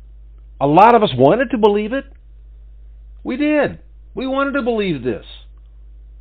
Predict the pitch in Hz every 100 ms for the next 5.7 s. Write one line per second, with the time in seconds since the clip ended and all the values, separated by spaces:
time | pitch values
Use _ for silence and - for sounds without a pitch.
0 | - - - - - - - - - -
1 | - - - - - - - - - 220
2 | 220 - - - - - - - - -
3 | - - - - 190 208 196 196 - 285
4 | 262 190 185 185 233 262 233 233 196 -
5 | 233 269 175 123 123 147 214